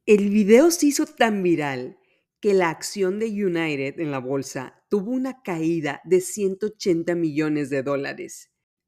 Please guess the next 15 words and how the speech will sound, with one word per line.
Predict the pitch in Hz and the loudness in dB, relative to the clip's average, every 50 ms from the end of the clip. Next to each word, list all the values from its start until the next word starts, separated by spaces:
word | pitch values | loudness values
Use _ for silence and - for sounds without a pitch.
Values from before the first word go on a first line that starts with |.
| _ _ _ _ | _ _ _ _
dada | 180 160 208 202 190 196 196 | -4 -2 0 0 0 0 0
la | 190 190 185 190 - | 0 0 -2 -2 0
pésima | - 233 233 220 - - 277 254 262 262 254 - | 2 2 2 2 0 -2 0 0 -2 -2 -4 -6
publicidad | 208 208 160 165 156 156 - - 160 151 123 151 147 139 139 - - 247 - - | -4 -4 -4 -4 -4 -4 -4 -4 -4 -4 -2 0 0 0 -2 -4 -10 -20 -6 -2
que | 196 185 | 0 0
había | 160 160 180 180 180 180 | 4 4 4 2 2 2
causado | 190 196 190 180 180 - 180 151 143 135 139 143 - - | 0 2 2 2 2 2 0 0 0 0 -2 -4 -2 -2
esta | 185 180 - - 185 180 | -2 -2 -2 -2 -4 -4
canción | - 180 165 160 151 - - 147 139 143 151 151 | -2 -2 -2 -2 -2 -4 -4 -2 -2 0 0 0
de | 165 160 | 0 0
Dave | 139 151 156 151 147 139 - | 0 0 -2 -2 -2 -4 -8
Carroll. | - 156 139 127 123 131 135 - - - _ _ _ _ _ _ _ _ _ _ _ _ _ _ _ _ _ - | -8 -6 -6 -6 -6 -8 -10 -12 -16 -18 _ _ _ _ _ _ _ _ _ _ _ _ _ _ _ _ _ -2
Y | - 196 | 2 2
escuchen | 165 - - 220 220 - 277 240 208 | 2 2 0 -4 -2 -2 0 0 0
esto. | - - - - 135 - - | 0 -2 -2 -6 -8 -8 -8